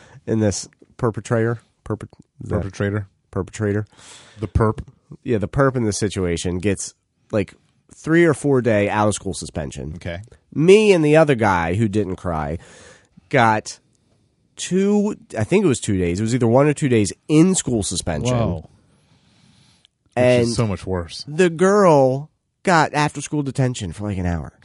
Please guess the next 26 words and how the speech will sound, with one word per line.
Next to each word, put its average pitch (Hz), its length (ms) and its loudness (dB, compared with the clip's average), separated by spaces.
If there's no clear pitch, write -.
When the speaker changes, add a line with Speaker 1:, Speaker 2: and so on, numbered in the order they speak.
Speaker 2:
<laughs> 110 480 -6
Speaker 1:
What 311 560 0
the 320 140 2
fuck - 500 -6
is 214 200 -4
that? 240 400 0
Speaker 3:
Damn. - 380 -16
Speaker 1:
The 254 100 0
two 302 260 4
in 269 80 4
the 247 80 8
middle 226 460 4
got 202 200 -2
the 196 80 0
worst 202 440 2
punishment. 208 540 -4
Speaker 2:
Right. 113 260 0
Speaker 1:
Yeah. 87 240 -6
Speaker 3:
Say 170 260 0
the 170 80 -2
first 170 300 0
kid 180 140 0
again. 165 240 -2
I 131 80 0
zoned 113 280 0
out. 101 220 -6